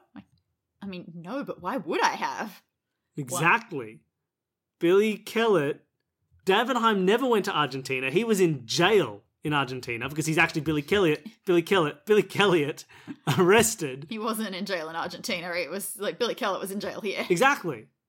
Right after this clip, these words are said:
Speaker 1: You said he was in jail in Argentina.
Speaker 2: No, I'm saying he wasn't in Argentina. He was in jail here as Billy Kellett. Billy Kellett is his, is his drunk alter ego.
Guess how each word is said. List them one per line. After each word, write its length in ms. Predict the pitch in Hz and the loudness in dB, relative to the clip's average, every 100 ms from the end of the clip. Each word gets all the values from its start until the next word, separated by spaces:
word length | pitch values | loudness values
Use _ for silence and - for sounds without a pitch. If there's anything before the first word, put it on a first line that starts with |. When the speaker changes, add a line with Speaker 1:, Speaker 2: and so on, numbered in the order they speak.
| _ _ _ _ _ - | _ _ _ _ _ -16
Speaker 1:
You 80 | 202 | -10
said 160 | - | -8
he 80 | 147 | -6
was 100 | 202 | -6
in 100 | 214 | -4
jail 240 | 196 139 | -4 -4
in 60 | 160 | -6
Argentina. 640 | 139 220 247 277 254 277 - | -4 -2 -2 0 0 -2 2
Speaker 2:
No, 140 | 214 | 4
I'm 80 | 214 | 4
saying 140 | 214 | 4
he 80 | 190 | 6
wasn't 320 | 202 277 330 | 6 6 6
in 40 | 247 | 4
Argentina. 380 | 202 185 196 | 2 2 2
He 80 | 165 | 4
was 140 | 196 180 | 4 4
in 160 | 170 | 2
jail 340 | 147 220 214 175 | 2 4 4 2
here 500 | 220 220 147 117 - - - | 4 4 4 -2 -18 -6 2
as 160 | 185 | 4
Billy 260 | 160 196 180 | 6 6 4
Kellett. 500 | 165 202 135 123 - _ _ _ _ _ _ | 4 0 -2 -8 -20 _ _ _ _ _ _
Billy 200 | 226 285 | 2 2
Kellett 320 | 294 269 233 | 4 6 6
is 160 | 208 196 | 4 4
his, 280 | 208 165 151 | 2 2 -2
is 160 | - 190 | -2 4
his 220 | 208 180 | 4 4
drunk 560 | 143 156 180 196 196 - - | 0 4 6 4 0 -16 -6
alter 340 | 175 180 196 185 | -2 0 0 2
ego. 440 | 170 147 117 110 | 2 0 -6 -12